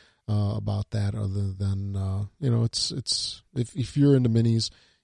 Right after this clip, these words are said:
you, you're probably gonna like this store. Um, again, uh, I'm into the board game, so this really wasn't for me. I don't know if I would go back.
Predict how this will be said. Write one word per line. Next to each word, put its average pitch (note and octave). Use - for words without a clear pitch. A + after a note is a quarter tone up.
you, A2
you're G2+
probably G2+
gonna F#2
like F2+
this F#2
store. F#2+
Um, F#2+
again, G2
uh, G2+
I'm G2+
into G#2
the F#2+
board G2
game, F#2+
so G2
this A2+
really G2+
wasn't F2+
for -
me. F#2+
I F2+
don't F#2+
know F#2
if -
I A2
would G#2+
go G#2+
back. G#2+